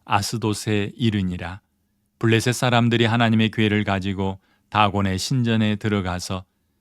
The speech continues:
다곤 곁에 두었더니 아스돗 사람들이 이튿날 일찍이 일어나 본즉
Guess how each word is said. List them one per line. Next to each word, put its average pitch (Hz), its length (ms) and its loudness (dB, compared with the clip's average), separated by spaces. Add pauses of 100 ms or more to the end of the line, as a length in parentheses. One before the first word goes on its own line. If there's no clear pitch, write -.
(140)
다곤 98 460 0
곁에 104 560 -2
두었더니 95 680 -4 (480)
아스돗 113 480 0
사람들이 101 760 0 (320)
이튿날 117 580 0
일찍이 117 600 0
일어나 110 460 0
본즉 92 440 -4